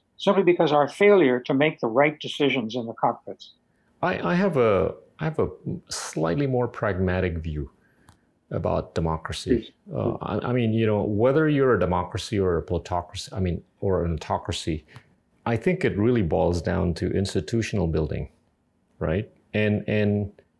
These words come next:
Speaker 2: we have seen an autocracy such as China, where real democratization of talent has actually taken place, where the most competent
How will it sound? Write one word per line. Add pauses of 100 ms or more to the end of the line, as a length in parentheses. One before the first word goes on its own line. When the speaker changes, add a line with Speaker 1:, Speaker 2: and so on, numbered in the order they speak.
(2500)
Speaker 2:
we
have
seen (720)
an
autocracy (640)
such
as
China, (960)
where (500)
real
democratization
of
talent (340)
has
actually
taken
place, (680)
where
the
most
competent